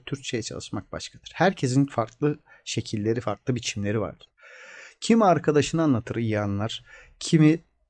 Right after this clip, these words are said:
ne yapar? Çok iyi bir dinleyicidir.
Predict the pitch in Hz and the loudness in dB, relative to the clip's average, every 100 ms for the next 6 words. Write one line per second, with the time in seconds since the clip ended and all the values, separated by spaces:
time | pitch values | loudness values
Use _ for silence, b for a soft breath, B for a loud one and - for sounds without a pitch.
0 | _ _ _ _ 123 139 143 135 131 - | _ _ _ _ -2 0 0 -2 -4 -4
1 | 160 - 214 151 175 190 113 120 113 107 | -4 -4 -2 2 4 2 2 2 2 2
2 | 110 156 123 - - | 0 -2 -4 -4 -8